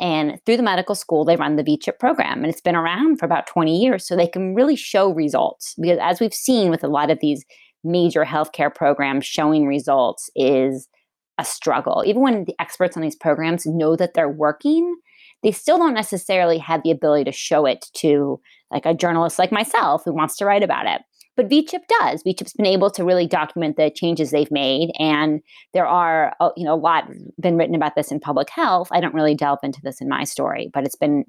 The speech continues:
written before about the things that happen in children's healthcare, such as immunization, such as well visits, that you see significant positive healthcare savings down the line.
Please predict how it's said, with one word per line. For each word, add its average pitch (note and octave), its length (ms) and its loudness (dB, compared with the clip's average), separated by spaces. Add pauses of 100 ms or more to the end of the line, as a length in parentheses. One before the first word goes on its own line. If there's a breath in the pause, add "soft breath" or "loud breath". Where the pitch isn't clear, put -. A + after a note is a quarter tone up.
written D3 240 0
before G3+ 400 0
about D3 340 0 (640)
the G3 80 2
things G3 220 0
that E3 100 0
happen D#3+ 360 0
in E3 220 0
children's D#3 360 -2
healthcare, D3+ 500 -2 (400 loud breath)
such - 120 -6
as D3 120 -6
immunization, G3+ 880 0
such D3+ 200 -4
as D3 140 -4
well G3+ 260 2
visits, E3+ 540 0 (260 soft breath)
that D#3+ 140 0
you F#3 140 0
see F3 460 2 (200)
significant E3 960 -2 (300)
positive D#3+ 640 0
healthcare C#3+ 480 -4
savings - 440 -4
down C#3+ 240 -4
the C#3 40 -12
line. - 400 -10